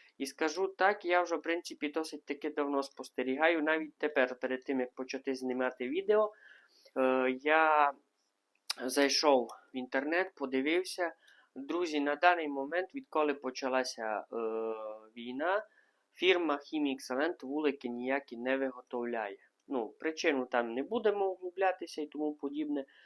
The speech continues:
Ну, факт тот, що вулики, вони, ну, пише, що тимчасово не виготовляють. Але, друзі,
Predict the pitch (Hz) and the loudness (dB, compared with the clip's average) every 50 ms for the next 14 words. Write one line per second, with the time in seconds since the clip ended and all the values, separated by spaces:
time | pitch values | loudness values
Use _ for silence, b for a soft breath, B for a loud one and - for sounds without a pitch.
0 | b b b - 160 160 156 - 180 175 170 - - - 214 226 226 - - - | b b b -8 -8 -6 0 4 4 4 4 2 -2 -2 0 0 0 -2 -4 -2
1 | 180 160 143 143 160 190 220 208 170 151 - 147 127 120 123 131 147 160 151 _ | 0 0 0 0 0 2 2 2 2 0 0 -2 -2 0 -2 -2 -2 -4 -4 _
2 | _ _ _ _ _ _ _ _ _ _ - 170 202 208 214 - - 220 220 220 | _ _ _ _ _ _ _ _ _ _ -2 0 2 2 2 6 6 6 6 6
3 | 208 185 180 - - 143 - - _ - 202 202 190 185 - 160 151 - - 202 | 2 -4 -2 -2 -4 -4 -4 -6 _ 2 2 2 2 0 -4 -4 -2 2 4 4
4 | 202 190 180 170 175 170 170 165 160 160 156 151 147 - 151 143 139 139 131 117 | 4 6 4 4 2 2 2 2 0 -2 -4 -6 -4 0 0 2 2 2 2 2
5 | 107 107 110 - - 143 165 180 175 175 180 185 170 165 151 151 | 2 0 -2 -6 -4 -4 -2 -2 0 0 0 0 0 -2 -2 -4